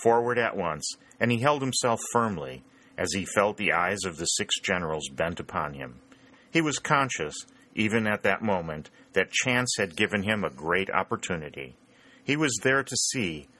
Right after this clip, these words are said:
while the military genius of the South planned in the shadow of a dark ravine a blow which the six intended to be crushing. "Where was the prisoner taken?" said Johnson to Colonel Kenton.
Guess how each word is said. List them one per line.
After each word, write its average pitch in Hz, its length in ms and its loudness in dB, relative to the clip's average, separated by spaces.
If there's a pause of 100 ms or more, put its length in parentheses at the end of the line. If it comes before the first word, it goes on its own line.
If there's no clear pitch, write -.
(140)
while 95 220 2
the 95 80 -2
military 104 540 0
genius 101 560 -4
of 87 140 -4
the 85 80 -6
South 85 480 0
planned 98 440 0
in 101 140 -2
the 90 60 -4
shadow 92 500 0
of 85 100 -4
a 80 60 -6
dark 80 380 -2
ravine 85 460 -4 (300)
a 87 100 0
blow 95 400 2
which 82 400 -6
the - 80 -10
six - 440 -2
intended 92 500 -2
to 85 80 -6
be 82 140 -6
crushing. - 540 -4 (920)
"Where 117 220 6
was 131 140 -4
the 120 100 -2
prisoner 117 400 2
taken?" 92 540 -2
said 80 240 -4
Johnson 76 420 -4
to 69 80 -12
Colonel 71 300 -6
Kenton. 80 420 -8